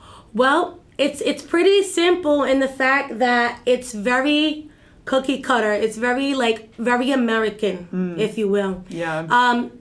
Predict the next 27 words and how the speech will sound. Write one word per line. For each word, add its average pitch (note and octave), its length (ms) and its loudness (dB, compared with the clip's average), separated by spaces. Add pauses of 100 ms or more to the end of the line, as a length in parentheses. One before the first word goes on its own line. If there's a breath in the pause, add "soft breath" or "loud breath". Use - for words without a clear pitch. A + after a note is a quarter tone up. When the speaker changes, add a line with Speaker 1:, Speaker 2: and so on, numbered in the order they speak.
(200)
Speaker 1:
it B3 80 0
looks C4+ 320 -2
like C4+ 220 0
every B3 340 0
other B3 340 -2
urban A#3 380 0
city A3+ 580 -4
in A3 200 0
the G#3 80 0
country A3+ 420 -2
where G#3 360 -2
unwanted B3 640 -2
people, B3 480 -2
right, A3 460 -4
black, G#3+ 420 0
brown, A3 680 0 (240 loud breath)
marginalized, A3+ 800 0
poor, B3 280 2
white, A3+ 480 0 (720 loud breath)
um, A#3+ 540 2
are C4 280 0
put E4+ 200 4
in F4 140 6
neighborhoods B3 760 0 (160)
with A#3 520 0
unwanted A#3+ 680 0
chemicals. A#3+ 720 -2